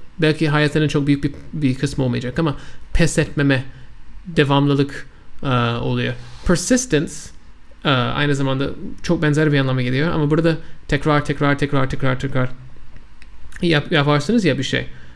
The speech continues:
Persist kelimesi onun için, onun için kullanılır. Tekrar, tekrar, tekrar yapmak. Persistence, işte tekrar yapıyorsun, devam ediyorsun, pes etmiyorsun.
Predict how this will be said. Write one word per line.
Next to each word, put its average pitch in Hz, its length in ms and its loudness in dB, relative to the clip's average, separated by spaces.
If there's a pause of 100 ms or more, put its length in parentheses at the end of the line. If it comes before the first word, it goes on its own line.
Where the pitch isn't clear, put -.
(120)
Persist - 800 0 (200)
kelimesi 151 600 2
onun 156 140 4
için, - 140 -2
onun 160 160 4
için 139 180 0
kullanılır. 127 380 -4
Tekrar, 143 380 2
tekrar, 139 260 2
tekrar 135 260 0
yapmak. - 400 -2 (500)
Persistence, 143 540 2 (600)
işte 139 340 2 (680)
tekrar 147 280 4
yapıyorsun, 139 540 2 (280)
devam 139 300 4
ediyorsun, 131 460 0 (240)
pes 139 180 0
etmiyorsun. 131 560 0